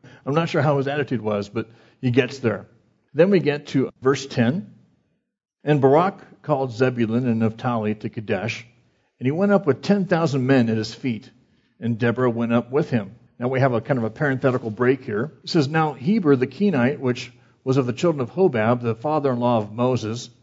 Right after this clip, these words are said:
had severed himself from the Kenites and pitched his tent unto the plain of Zaanim, which is by Kadesh.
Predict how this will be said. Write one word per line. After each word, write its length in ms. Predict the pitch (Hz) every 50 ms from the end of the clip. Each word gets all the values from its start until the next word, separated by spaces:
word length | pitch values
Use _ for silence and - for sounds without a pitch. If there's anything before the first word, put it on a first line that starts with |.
| _ _ _ _ _ _ _
had 180 | - 143 135 131
severed 380 | 117 - - 208 226 214 214
himself 440 | 180 170 151 127 - 147 139 143 143
from 120 | - 131 120
the 80 | 113
Kenites 580 | - - - 190 185 147 117 110 117 113 - -
and 200 | 123 120 120 -
pitched 260 | - 175 175 175 -
his 220 | 151 147 131 -
tent 340 | - - 135 123 123 127 - - _ _ _ _ _ _
unto 220 | - 127 120 123
the 140 | 131 127 123
plain 260 | 120 - 135 131 131
of 120 | 127 123 120
Zaanim, 720 | 113 107 123 135 123 131 120 120 143 165 139 113 98 95 - _ _ _ _
which 180 | - 127 120 -
is 140 | 135 123 113
by 240 | - 127 120 117 117
Kadesh. 640 | - 127 113 107 135 139 127 110 - - - -